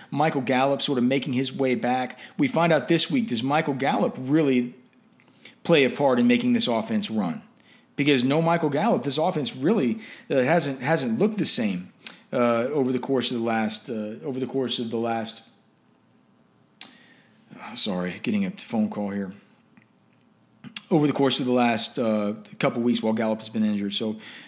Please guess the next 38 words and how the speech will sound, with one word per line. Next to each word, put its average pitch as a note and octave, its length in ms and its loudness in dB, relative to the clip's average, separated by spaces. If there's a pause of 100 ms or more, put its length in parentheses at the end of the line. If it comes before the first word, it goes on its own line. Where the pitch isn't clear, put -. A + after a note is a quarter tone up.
(120)
uh, C3 140 0
we D3 180 0
will C3+ 100 2
s-, B2+ 180 0
we'll C#3 400 0
see D#3 260 0
about C3 320 0
that. C3+ 460 -2 (340)
Uh, D3+ 160 -14 (100)
not E3 300 -2
too - 100 -2
much D#3+ 200 2
interest D#3 280 -4
here D3+ 200 0
in D3 100 -2
Amari. C#3 440 2
Like B2+ 200 0
I C3 60 0
said, C3+ 420 0 (140)
all C#3 180 4
the D3 120 2
interest C#3 220 -6
in C#3+ 60 -2
the B2+ 80 0
world B2 460 0 (460)
in C3+ 200 2
Zeke C3 600 2 (2000)
here D3 240 2
in C3 100 2
this A#2+ 220 2
spot. B2 600 0 (460)
And D#3 160 0
then D#3 160 2
on D3 180 0
the, C3+ 380 0
on D3 220 -4
the, C3+ 280 0
uh, A2 320 0